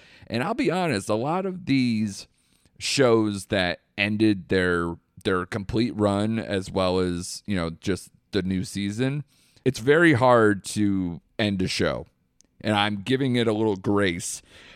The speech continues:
for the fact that it didn't do it exactly how I would draw it up. But I would say up until when this show does a complete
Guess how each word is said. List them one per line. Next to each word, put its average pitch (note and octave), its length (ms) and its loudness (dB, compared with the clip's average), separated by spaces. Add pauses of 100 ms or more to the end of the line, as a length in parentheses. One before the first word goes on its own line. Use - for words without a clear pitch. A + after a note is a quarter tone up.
for A#2 100 0
the A2+ 100 0
fact G#2+ 300 -4
that G#2+ 220 2
it F#2+ 100 0
didn't G#2 320 -4
do G#2 180 0
it F2+ 180 -2 (260)
exactly B2 640 0
how C3 200 2
I B2+ 120 2
would C3+ 180 2
draw C#3 280 4
it C#3+ 80 0
up. D#3 240 -4 (600)
But A#2 140 4
I A2+ 120 4
would A#2 200 0
say A2 540 -2
up B2+ 180 -2
until D#3+ 720 2
when A#2+ 320 0
this A2+ 180 0
show G#2+ 540 4
does G2 560 0
a G2+ 80 -6
complete A2+ 520 -2